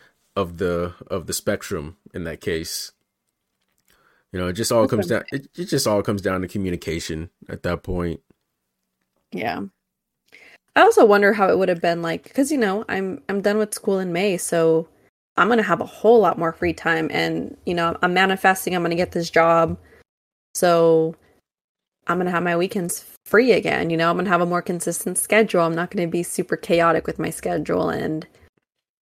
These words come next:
Speaker 2: it kinda makes me wonder what it could have been like had he just waited and pushed through the next month and a half.
Speaker 1: Mm-hmm.
Speaker 2: Um,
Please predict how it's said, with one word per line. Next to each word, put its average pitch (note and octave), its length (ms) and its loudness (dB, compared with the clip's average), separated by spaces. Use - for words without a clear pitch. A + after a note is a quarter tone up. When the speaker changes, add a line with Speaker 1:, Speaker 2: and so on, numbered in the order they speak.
Speaker 2:
it F#3 140 2
kinda G3+ 300 4
makes A#3+ 180 4
me B3+ 100 4
wonder B3+ 280 4
what B3+ 160 4
it A#3+ 120 4
could C4 140 0
have B3 120 2
been B3+ 180 2
like G#3 280 0
had F#3 240 2
he F#3+ 220 -2
just - 540 -6
waited F3 760 2
and D#3+ 300 -2
pushed - 580 -4
through E3+ 320 2
the E3 100 0
next F3+ 340 -6
month D#3+ 200 -4
and C#3+ 100 -4
a - 40 -2
half. - 540 -4
Speaker 1:
Mm-hmm. F#2 400 -8
Speaker 2:
Um, - 600 -6